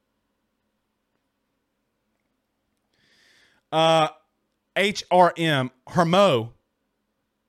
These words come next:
says, "I'm about twenty minutes behind watching the video, but Blake, you're right regarding Deshaun Watson." Um,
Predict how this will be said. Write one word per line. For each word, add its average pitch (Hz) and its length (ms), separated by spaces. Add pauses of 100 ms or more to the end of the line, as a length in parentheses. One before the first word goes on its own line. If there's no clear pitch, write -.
(140)
says, 151 320
"I'm 160 140
about 156 260
twenty 175 220
minutes 160 240
behind 143 380
watching 135 320
the 123 60
video, 123 360
but 117 180
Blake, 131 420 (380)
you're 127 140
right 131 320
regarding 120 400
Deshaun 107 400
Watson." 98 400 (1600)
Um, 147 1200